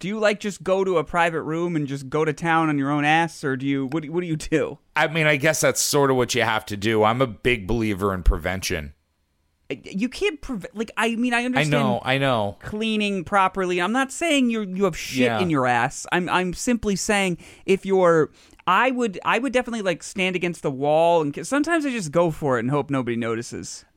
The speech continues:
Speaker 2: Uh, like, an extra long step sometimes.
Speaker 1: Okay. Okay.
Speaker 2: You know, curb-, curbs can be a big help.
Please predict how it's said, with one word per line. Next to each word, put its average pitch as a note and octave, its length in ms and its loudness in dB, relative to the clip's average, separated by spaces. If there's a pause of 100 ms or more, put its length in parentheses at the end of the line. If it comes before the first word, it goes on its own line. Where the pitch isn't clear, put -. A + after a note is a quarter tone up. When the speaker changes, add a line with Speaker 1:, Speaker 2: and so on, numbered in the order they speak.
Speaker 2:
Uh, D3 60 4
like, D#3+ 300 2
an E3 120 2
extra E3+ 460 0
long C#3+ 300 4
step - 480 0
sometimes. C#3+ 840 2 (800)
Speaker 1:
Okay. D#3 520 0 (480)
Okay. D3+ 120 0
Speaker 2:
You C3+ 60 4
know, D3 200 4
curb-, E3 560 2
curbs F#3 500 2
can D3+ 180 0
be B2 120 2
a G#2 60 4
big A#2+ 500 0
help. G2+ 340 -2